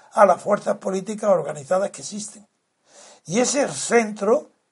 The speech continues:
ocupado por Merkel está en peligro por la aparición de nuevos partidos políticos, como los de la Alternativa para Alemania,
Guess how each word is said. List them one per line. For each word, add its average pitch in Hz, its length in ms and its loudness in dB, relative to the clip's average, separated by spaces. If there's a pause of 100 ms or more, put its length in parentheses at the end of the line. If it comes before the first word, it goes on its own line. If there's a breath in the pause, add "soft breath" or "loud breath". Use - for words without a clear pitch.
ocupado 180 540 4
por 214 240 -2
Merkel 190 360 0
está 202 360 6
en 170 220 -4
peligro 233 580 0 (280 soft breath)
por 165 200 4
la 160 140 8
aparición 240 920 4 (340 soft breath)
de 160 180 0
nuevos 233 380 6
partidos 214 580 2
políticos, 202 720 -2
como 156 260 -8
los 143 200 -12
de 143 120 -4
la 147 100 -2
Alternativa 147 720 -6
para 180 260 2
Alemania, 196 560 0